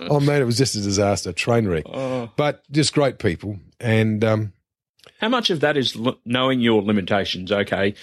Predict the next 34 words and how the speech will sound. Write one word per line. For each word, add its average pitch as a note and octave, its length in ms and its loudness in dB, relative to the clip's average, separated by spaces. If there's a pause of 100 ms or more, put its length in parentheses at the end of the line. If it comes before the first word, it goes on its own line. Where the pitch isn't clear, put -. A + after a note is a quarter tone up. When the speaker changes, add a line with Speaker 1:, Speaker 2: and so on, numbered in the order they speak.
(320)
Speaker 2:
Murray G#2 240 2
knows G2 280 0
that G2 80 -2
he's G2 180 -4
not F#2+ 200 -4
good G#2 160 -2
on F#2+ 160 -4
T G#2 240 -2
V, G#2 260 0
but, - 300 -2 (160)
gee, B2 140 2
he G#2 60 0
can G2 320 -6 (280)
write A#2 220 2
a, G#2 200 2
uh, F#2+ 260 0
cracking G#2+ 360 -2
yarn G2+ 260 0
for F#2+ 120 -8
radio, G2+ 440 2
or G2+ 180 0
he's, F#2+ 340 -4
uh, F#2 380 -4
you G#2 100 -6
know, G2 140 -2
he G#2 80 0
can G2+ 160 -4
do G#2+ 320 2
that A2 240 -2
kind A2 200 0
of G2+ 80 -2
thing. G2+ 200 -2
Is G2+ 260 -6
like, A2 220 0